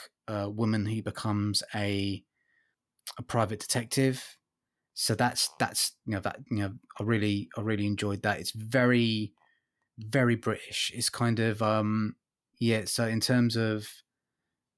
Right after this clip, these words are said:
like, co-, comics with a really strong sense of place, this kind of, like, this, this comic is, like, so London. It's <laughs> kind of, like, kind of like, oh, this is,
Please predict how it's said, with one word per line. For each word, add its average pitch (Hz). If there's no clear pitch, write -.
like, -
co-, -
comics 147
with 120
a 123
really 123
strong 123
sense 120
of -
place, 123
this -
kind 117
of, 110
like, 104
this, -
this -
comic -
is, 101
like, 92
so -
London. 104
It's -
<laughs> -
kind 170
of, 175
like, 160
kind 147
of 123
like, 120
oh, 127
this 127
is, 127